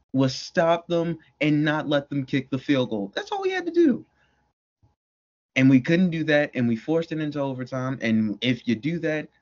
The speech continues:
the chances of us winning went down dramatically 'cause it goes to a coin flip. And the team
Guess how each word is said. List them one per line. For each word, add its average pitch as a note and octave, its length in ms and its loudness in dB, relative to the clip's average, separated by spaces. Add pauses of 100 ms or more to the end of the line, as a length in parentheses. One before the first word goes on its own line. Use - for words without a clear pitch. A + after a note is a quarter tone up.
the A#2+ 120 -4
chances D#3+ 420 -4
of D#3 160 -4
us D3+ 180 -4
winning C3+ 380 -4 (160)
went A#2 320 0
down B2+ 240 0
dramatically C3+ 600 -4
'cause A2 200 -6
it G2+ 120 -6
goes C3+ 240 -2
to C#3+ 100 -2
a B2+ 60 -4
coin B2+ 260 -6
flip. A#2+ 300 -8 (360)
And G#2 140 -2
the G#2 80 -2
team D3 560 -2